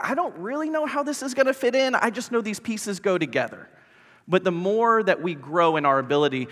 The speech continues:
to increase in what we call our gospel fluency, and then we are able to grow in our biblical literacy, the pieces come together and we get this completed picture of the gospel.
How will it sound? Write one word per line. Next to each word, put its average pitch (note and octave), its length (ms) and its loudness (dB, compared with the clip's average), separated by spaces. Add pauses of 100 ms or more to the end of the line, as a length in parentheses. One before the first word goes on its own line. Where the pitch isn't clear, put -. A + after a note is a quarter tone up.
(320)
to F#3+ 140 0
increase G3+ 460 -4
in F3+ 40 -4
what E3 140 -4
we D3+ 80 -2
call D#3 220 4
our C3+ 100 2
gospel D3+ 540 0 (360)
fluency, - 720 -6 (1080)
and D#3 200 2
then F#3 260 2
we E3 340 0
are D#3 200 4
able E3 240 2
to - 100 -12
grow C#3 320 2
in C#3+ 160 0
our C3+ 100 -2
biblical C3 460 -4
literacy, D3 640 2 (180)
the D#3+ 80 -2
pieces F#3+ 460 -4
come D3+ 240 -2
together C3+ 320 -2
and C3 80 -8
we C3+ 60 -6
get D3+ 180 -4
this C#3 100 -4
completed C3 560 -6
picture A#2+ 500 -8 (300)
of C3 160 2
the B2 80 -6
gospel. - 480 -2